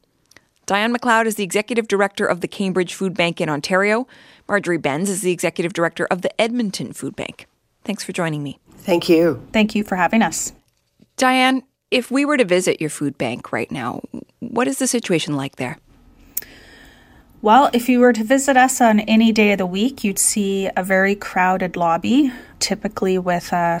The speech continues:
Speaker 3: fairly significant line of people waiting to get an emergency food hamper.
Speaker 1: A longer line than in years past, is that fair to say?
Speaker 3: Yes, much longer. I took a look at the number of emergency hampers we distributed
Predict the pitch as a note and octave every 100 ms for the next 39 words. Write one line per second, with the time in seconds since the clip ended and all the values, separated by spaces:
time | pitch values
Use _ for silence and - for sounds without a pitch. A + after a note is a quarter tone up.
0 | - G3+ F#3 F#3 - F#3 F#3+ F3+ - F#3+
1 | F3+ F3 E3+ F3 G3+ F#3+ - - F#3 -
2 | E3 E3+ E3+ F3 F3 - F3+ E3+ F3 E3+
3 | E3 D#3+ E3 D#3 - - C#3 C#3+ - -
4 | - - - - - G#3+ G#3 A3 A#3+ F#3+
5 | D#3 C#3+ D3+ - - D#3+ D#3+ E3+ E3+ F#3+
6 | E3+ G#3+ - - F#3+ G3+ G3+ - G#3+ B3
7 | _ _ - - F3+ D#3 D#3 - F3+ F3
8 | E3 D3+ D3+ D3+ C#3 - - - - A#3+
9 | A#3+ D#4+ F4+ D#4 A3+ A#3+ A3+ G3 F#3 F#3+
10 | G3 G3 G#3 G3 F#3 F3+ F3+ F3+ F#3 -
11 | F#3+ F3 F3 F3+ F3+ F#3 F3 - - E3+
12 | - F3 F3 E3+ E3